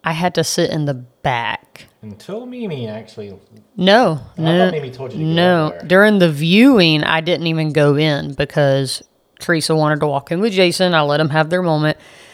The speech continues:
Speaker 1: And then Mimi pushed me basically in and was like, "You, you're supposed to be up there with him." But at the funeral, when they asked the family to gather,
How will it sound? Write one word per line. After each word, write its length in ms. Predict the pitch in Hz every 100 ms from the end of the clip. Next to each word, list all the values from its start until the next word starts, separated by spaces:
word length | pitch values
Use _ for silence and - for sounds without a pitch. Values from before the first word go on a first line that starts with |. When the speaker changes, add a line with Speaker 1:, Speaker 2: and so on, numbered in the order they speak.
| - _ _
Speaker 1:
And 160 | 165 160
then 160 | 156
Mimi 340 | 170 180 165 151
pushed 440 | - 196 170 -
me 300 | 165 151 127 151
basically 560 | 165 - 156 - 147
in 220 | 156 156
and 120 | 147 151
was 120 | 143
like, 240 | 151 -
"You, 100 | 156 -
you're 180 | 185
supposed 340 | 202 - 175 -
to 60 |
be 160 | 143 151
up 160 | 147 -
there 140 | 143
with 240 | 139 160
him." 220 | 147 143 135 _ - _ _
But 140 | 175 160
at 220 | 165 -
the 100 | 156
funeral, 580 | - 208 254 226 170 160
when 160 | 160
they 140 | 156 151
asked 320 | 156 156 -
the 60 |
family 520 | - - 170 180 160 147
to 100 | 147
gather, 640 | 156 151 160 147 131